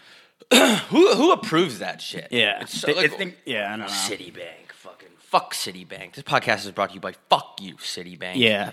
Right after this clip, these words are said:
Speaker 2: I wanna, I wanna make sure we <clears throat> never get an, uh,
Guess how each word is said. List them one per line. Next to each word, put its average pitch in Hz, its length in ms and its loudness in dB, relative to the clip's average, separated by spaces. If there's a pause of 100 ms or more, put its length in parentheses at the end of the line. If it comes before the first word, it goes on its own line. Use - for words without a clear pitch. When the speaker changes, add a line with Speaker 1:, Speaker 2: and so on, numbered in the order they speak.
Speaker 2:
I 143 60 -8
wanna, 151 320 6
I - 20 -2
wanna 143 140 6
make 127 140 6
sure 127 160 2
we 120 300 2
<clears throat> 107 180 0
never 110 280 4
get 107 300 -4
an, 110 140 0
uh, 101 420 -2